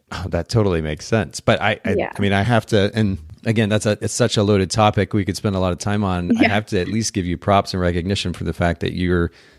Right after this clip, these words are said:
Speaker 1: taking a much more proactive approach to life than, than I see and hear a lot of other people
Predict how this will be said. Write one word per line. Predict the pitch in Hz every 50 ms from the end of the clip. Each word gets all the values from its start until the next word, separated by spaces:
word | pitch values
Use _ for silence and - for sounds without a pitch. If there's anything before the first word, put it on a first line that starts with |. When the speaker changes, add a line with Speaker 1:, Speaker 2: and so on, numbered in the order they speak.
| _ -
Speaker 1:
taking | - 113 104 - 104
a | 92
much | 85 87 87 -
more | 98 87 80
proactive | - - - 98 92 87 87 85 - - 90 85 85 82 - - - - - - - _ _ -
approach | - - - 110 104 95 - -
to | - 87
life | 85 92 98 95 95 -
than, | - 92 90 87 87 -
than | - 92
I | 90 87 85
see | - - - 107 101 95 92
and | 87 85
hear | - - 104 98
a | 92 90
lot | 90 90
of | 85 90
other | 87 82
people | - - 90 - 87 85 82 82 80